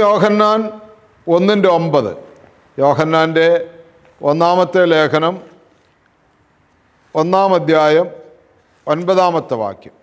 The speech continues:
എന്താണ് അവിടെ പറയുന്നതെന്ന് നമുക്കൊന്ന് നോക്കാം. ഒന്ന്, ഒന്ന്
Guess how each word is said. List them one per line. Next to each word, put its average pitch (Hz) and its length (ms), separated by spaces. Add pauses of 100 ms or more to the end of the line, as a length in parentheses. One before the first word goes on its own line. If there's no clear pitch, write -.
(220)
എന്താണ് 160 320
അവിടെ 156 220
പറയുന്നതെന്ന് 151 540
നമുക്കൊന്ന് 143 380 (100)
നോക്കാം. 107 320 (960)
ഒന്ന്, 147 260 (380)
ഒന്ന് 139 140